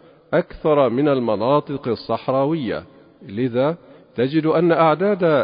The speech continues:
آكلات الأعشاب فيها أكثر منها في الصحراء.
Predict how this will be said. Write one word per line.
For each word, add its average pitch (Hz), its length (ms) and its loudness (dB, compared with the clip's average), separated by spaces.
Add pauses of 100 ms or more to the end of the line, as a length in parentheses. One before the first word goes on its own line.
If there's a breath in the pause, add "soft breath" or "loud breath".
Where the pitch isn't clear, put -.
(140)
آكلات 139 640 0
الأعشاب 139 680 -2
فيها 147 760 -4
أكثر 147 500 -2
منها 113 560 -2
في - 280 -12
الصحراء. 117 800 -6